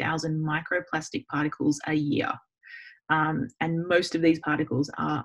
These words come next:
plastic fibers. Um, it's, it's just absolutely terrifying when, when you think about it. Um, because microfibers are so tiny, um, and many of them do end up in the ocean or on the ocean floor, it's, it's really hard to get,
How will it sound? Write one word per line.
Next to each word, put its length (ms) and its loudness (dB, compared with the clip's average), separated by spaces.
plastic 380 -4
fibers. 600 -6
Um, 380 0
it's, 340 -6
it's 180 -10
just 240 -8
absolutely 540 0
terrifying 500 -2
when, 140 -4
when 180 -6
you 80 -6
think 260 -4
about 200 0
it. 140 -2
Um, 460 4
because 640 4
microfibers 680 4
are 60 2
so 180 4
tiny, 640 0
um, 260 -2
and 160 -2
many 240 0
of 80 -2
them 120 -2
do 200 4
end 160 -2
up 180 0
in 80 -2
the 160 -2
ocean 360 6
or 120 0
on 60 0
the 160 -2
ocean 260 0
floor, 340 6
it's, 300 -4
it's 160 -8
really 340 4
hard 280 0
to 160 -4
get, 280 2